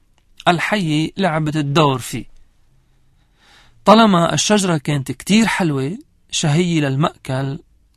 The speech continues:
وشهية للعين، حاولت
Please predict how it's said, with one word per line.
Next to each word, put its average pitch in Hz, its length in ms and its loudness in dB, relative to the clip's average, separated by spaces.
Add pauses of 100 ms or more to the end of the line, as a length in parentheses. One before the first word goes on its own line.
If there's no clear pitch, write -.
(340)
وشهية 147 500 -2
للعين، 147 760 -2 (1200)
حاولت 190 580 0